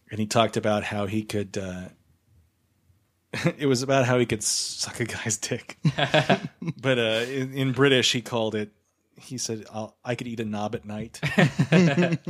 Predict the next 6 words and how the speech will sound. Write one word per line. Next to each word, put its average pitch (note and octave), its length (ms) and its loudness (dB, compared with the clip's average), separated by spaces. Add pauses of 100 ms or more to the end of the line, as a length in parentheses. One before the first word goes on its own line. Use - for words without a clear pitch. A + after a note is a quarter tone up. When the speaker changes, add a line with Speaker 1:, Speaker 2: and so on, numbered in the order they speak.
(120)
Speaker 1:
Um, C3+ 600 2 (680)
and C3+ 160 0
then C3 140 2
the B2 80 0
next B2+ 380 2
week, A#2 460 -2